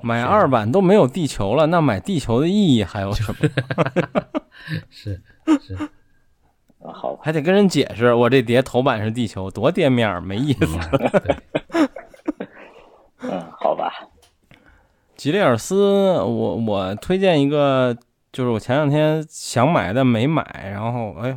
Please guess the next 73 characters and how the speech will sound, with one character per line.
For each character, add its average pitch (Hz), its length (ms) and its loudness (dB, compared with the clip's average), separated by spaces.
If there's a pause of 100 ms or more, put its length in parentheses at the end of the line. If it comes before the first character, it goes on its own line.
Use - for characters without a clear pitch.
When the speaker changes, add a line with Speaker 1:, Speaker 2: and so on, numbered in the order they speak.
Speaker 1:
我 120 60 -8
也 143 80 -4
忘 120 240 -6
了 95 60 -4
我 98 60 -4
买 95 180 -6
没 85 120 -8
买 90 120 -8
了， 62 160 -18
可 - 120 -16
能 107 100 -6
买 120 140 -6
了 85 80 -14
还 90 60 -12
没 113 120 -8
到。 120 220 -12 (320)
就 147 100 2 (120)
是 120 360 0 (340)
我 113 120 0
数 175 200 -2
字 190 140 -4
听 123 160 -4
了 107 120 0
听， 107 160 -4
我 110 60 -2
还 127 80 -2
挺 156 180 -8
喜 98 160 -10
欢， 71 160 -12
就 139 140 -8
是 123 60 -6
他 160 120 -8
有 151 100 -4
一 107 60 -6
张 139 260 -2 (420)
勃 127 100 2
拉 170 140 4
姆 131 140 -2
斯 - 240 -6
的 147 100 0
钢 160 240 0
琴 120 200 -4
四 139 160 -4
重 117 220 -2
奏， 185 260 -6 (340)
Speaker 2:
嗯。 90 220 -10 (240)
Speaker 1:
也 - 200 -8
是 120 140 -8
在 139 160 0
D 127 240 -4
G 120 240 -4
录 90 100 -8
的， 80 80 -10
Speaker 2:
是 131 140 -4
的， 104 80 -2
Speaker 1:
我 98 220 -4
印 90 60 -6
象 80 220 -12
中。 73 220 -16
Speaker 2:
是 - 60 -18
的， 110 120 -2
是 - 20 -4
的， - 0 -
很， - 0 -
很 113 280 -6
好， 90 160 -4
那， 95 160 -8
Speaker 1:
对。 110 180 -2
Speaker 2:
这 98 60 -2
张 101 160 -4
也 90 100 -6
不 90 120 -14
错， - 220 -16